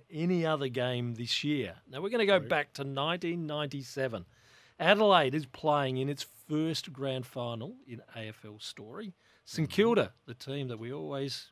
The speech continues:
Speaker 1: once they hit the Grand Final, it all goes back to sixty-six, is there. It's Blight v Alves, two guys who knew each other very well from their time at North Melbourne.
Speaker 2: I know. I was over there for Channel nine Roots, and that's when Alvesy had them doing the haka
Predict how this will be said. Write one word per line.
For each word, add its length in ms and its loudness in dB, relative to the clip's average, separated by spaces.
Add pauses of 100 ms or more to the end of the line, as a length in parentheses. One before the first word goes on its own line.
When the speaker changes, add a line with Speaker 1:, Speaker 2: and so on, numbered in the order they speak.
Speaker 1:
once 160 -16
they 120 -10
hit 100 -6
the 80 -8
Grand 240 -2
Final, 340 -6
it 80 -12
all 160 -8
goes 220 -4
back 240 -4
to 80 -8
sixty-six, 760 -6
is 180 -10
there. 420 -2 (560)
It's 120 -6
Blight 460 4
v 160 0
Alves, 480 -4
two 180 -12
guys 300 -6
who 100 -6
knew 240 -8
each 160 -10
other 140 -8
very 240 -8
well 180 -8
from 160 -12
their 120 -8
time 340 -14
at 100 -12
North 300 -14
Melbourne. 480 -12 (220)
Speaker 2:
I 100 -4
know. 500 -2
I 60 -2
was 140 0
over 160 0
there 120 -2
for 80 -10
Channel 280 -6
nine 340 -4
Roots, 260 -8
and 80 -6
that's 200 -4
when 100 -4
Alvesy 440 -2
had 140 -4
them 140 -4
doing 240 -2
the 80 -4
haka 600 -4